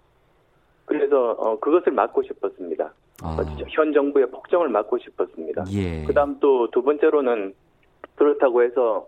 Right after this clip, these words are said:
Speaker 1: 지금 거대 양당 구도에서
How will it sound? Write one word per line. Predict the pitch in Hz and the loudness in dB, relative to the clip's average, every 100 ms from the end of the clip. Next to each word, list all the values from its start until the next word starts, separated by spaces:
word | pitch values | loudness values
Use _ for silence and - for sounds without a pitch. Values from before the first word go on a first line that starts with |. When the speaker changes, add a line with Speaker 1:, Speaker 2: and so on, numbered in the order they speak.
| _ _ _ _ _ _ | _ _ _ _ _ _
Speaker 1:
지금 | 143 147 135 123 98 | -4 -2 -2 -4 -4
거대 | 113 120 175 156 | -2 2 4 2
양당 | 101 120 151 160 175 | 0 -2 -2 0 -4
구도에서 | - 117 123 127 120 101 117 131 147 170 | -6 -4 0 2 0 0 0 2 0 -2